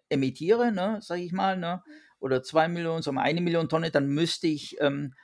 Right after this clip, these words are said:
fünfzig Millionen, äh, Euro quasi, äh, bezahlen. Das ist erstmal noch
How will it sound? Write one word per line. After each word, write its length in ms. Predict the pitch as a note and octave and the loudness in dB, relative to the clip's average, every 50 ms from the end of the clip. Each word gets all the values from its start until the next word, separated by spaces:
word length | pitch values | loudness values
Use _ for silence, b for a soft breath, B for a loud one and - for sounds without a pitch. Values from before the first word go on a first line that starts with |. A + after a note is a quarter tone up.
| b b b | b b b
fünfzig 520 | - - F3+ G3+ G3 - - G3+ F3+ - | 2 4 4 4 4 4 0 -2 0 2
Millionen, 840 | F3 E3 D#3 D3 D3 C#3 C#3 D3 D3+ D3+ D3 D3 D3 C#3+ C#3+ C#3+ - - | 4 4 6 6 6 6 6 4 4 2 2 2 0 -2 -4 -6 -8 -4
äh, 200 | - C#3 C3+ B2+ - - - | 0 0 2 2 0 2 4
Euro 460 | - C3+ B2+ C3 C3+ C#3 C#3+ C3 B2+ | 6 6 8 8 6 6 4 4 2
quasi, 840 | B2+ - - A#2+ A#2+ A#2 A#2+ A#2 - - B2+ B2 A#2+ A#2+ A#2+ A#2+ - - | 0 -4 0 4 4 4 4 2 0 -4 -4 -4 -4 -4 -4 -6 -4 -2
äh, 200 | - B2+ A#2+ A#2 A#2+ | 0 0 0 0 -2
bezahlen. 760 | - A#2+ - - - B2 A2+ A#2 C3 E3 G#3 G#3+ G#3+ A3 - b b b b b b b b b b _ _ - | -4 -6 -4 0 4 6 8 8 8 6 4 2 0 -2 -4 b b b b b b b b b b _ _ -6
Das 140 | - B2+ D3 | -2 0 0
ist 120 | F3 D#3 | 0 2
erstmal 440 | - - E3+ D#3+ - - F3 E3 D#3+ | 2 2 2 2 4 6 6 8 8
noch 260 | D3+ D3+ D3+ - - | 6 4 4 2 -2